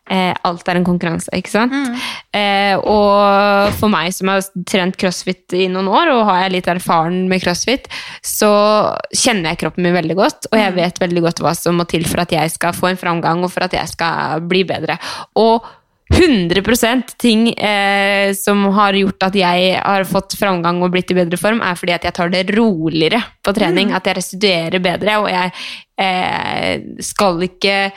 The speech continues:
Speaker 1: være dau når jeg
Speaker 2: Nei.
Speaker 1: stikker ut av senteret. Og det er så sykt viktig, fordi at det,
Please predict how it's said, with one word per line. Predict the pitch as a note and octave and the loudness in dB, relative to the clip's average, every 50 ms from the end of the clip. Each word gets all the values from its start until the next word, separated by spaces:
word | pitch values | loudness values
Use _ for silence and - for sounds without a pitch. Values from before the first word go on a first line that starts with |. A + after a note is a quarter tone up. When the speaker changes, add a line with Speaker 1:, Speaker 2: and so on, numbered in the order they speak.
| - - - - - - _ _ - | -14 -20 -20 -20 -20 -20 _ _ -8
Speaker 1:
være | F#3 F#3 F3+ F3 E3+ E3 F3 G3+ F#3+ F#3 F#3+ G3 F#3+ F3+ E3+ | -6 -4 -2 -2 -4 -2 0 0 0 0 0 -2 -2 -4 -4
dau | - G3+ E3 F#3+ A3 G#3+ G3+ - - - - - _ - - | -2 -2 -2 -2 -2 -4 -6 -8 -10 -12 -14 -20 _ -10 -4
når | G3 G3+ G3 F#3 F3 | 0 0 2 2 2
jeg | F3+ F3+ F#3 F#3 F#3 F#3 F#3 | 2 2 2 2 2 2 0
Speaker 2:
Nei. | F3+ F3 E3+ | -2 -6 -10
Speaker 1:
stikker | F3+ - - G3 - F3+ E3+ | -8 -2 -2 -2 0 2 0
ut | E3+ - - | 0 0 0
av | F3+ F3+ | -2 -2
senteret. | F3+ D#3+ - - F2 C#3+ | -2 -4 -4 -2 0 0
Og | G#3+ G3+ | 0 2
det | G3 A#3 B3+ | 2 0 0
er | C4 B3+ A#3+ A3+ A3+ A#3 | 2 0 0 0 0 0
så | A3+ - - C4 | -2 -2 -4 -4
sykt | - - - - B3 A#3+ A#3+ - - | -6 -6 -2 2 4 4 2 2 0
viktig, | B3 A3+ - - A#3+ B3 | -4 -4 -2 -2 -2 0
fordi | - A#3+ G#3+ G3+ | 2 0 0 0
at | G3 - | 0 0
det, | G#3 A3 | 0 -2